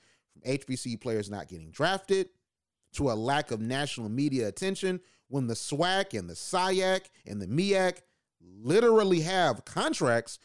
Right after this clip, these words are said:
with the worldwide leader in sports, and you saw a change.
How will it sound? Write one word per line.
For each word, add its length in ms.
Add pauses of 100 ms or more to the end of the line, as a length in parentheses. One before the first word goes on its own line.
(140)
with 180
the 100
worldwide 600
leader 300
in 80
sports, 460 (260)
and 120
you 60
saw 200
a 40
change. 580